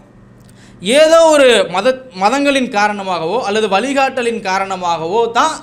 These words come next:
என்ன செஞ்சிருக்கும்னா, அது சமூகத்திலிருந்து பழக்க வழக்கமாக, ஒரு பண்பாடாக, கலாச்சாரமாக மாறி இருக்கும்.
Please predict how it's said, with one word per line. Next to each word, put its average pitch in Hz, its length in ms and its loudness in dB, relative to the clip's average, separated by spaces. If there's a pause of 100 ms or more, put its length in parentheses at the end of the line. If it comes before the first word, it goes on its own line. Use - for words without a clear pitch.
(100)
என்ன 196 160 -6
செஞ்சிருக்கும்னா, 202 440 -8
அது 240 180 -6
சமூகத்திலிருந்து 214 680 -2
பழக்க 233 400 0
வழக்கமாக, 185 720 -2 (260)
ஒரு 196 160 0
பண்பாடாக, 226 800 2
கலாச்சாரமாக 208 840 -2
மாறி 196 300 0
இருக்கும். 156 320 -4